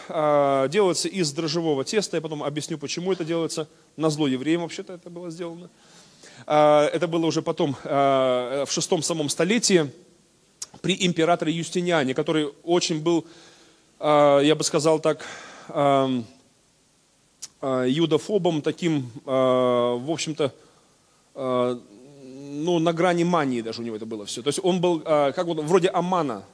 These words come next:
а, вот, а, библейского, который ме-, мечтал истребить вообще всех евреев. Вот, а, именно, ам, а, в общем-то,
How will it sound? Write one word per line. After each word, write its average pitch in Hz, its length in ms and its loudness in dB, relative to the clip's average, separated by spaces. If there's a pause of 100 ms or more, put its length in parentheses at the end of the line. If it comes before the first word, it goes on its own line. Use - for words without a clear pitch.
(120)
а, 120 520 0
вот, 131 260 -4
а, 131 260 0
библейского, 151 640 -2
который 147 400 -2 (380)
ме-, 160 280 0
мечтал 175 340 2
истребить 170 480 -6
вообще 147 240 -4
всех - 280 -2
евреев. 143 420 0 (280)
Вот, 165 200 0
а, 151 520 4
именно, 175 520 0 (220)
ам, 131 480 0 (1120)
а, 131 600 2
в 131 140 -4
общем-то, 165 460 -2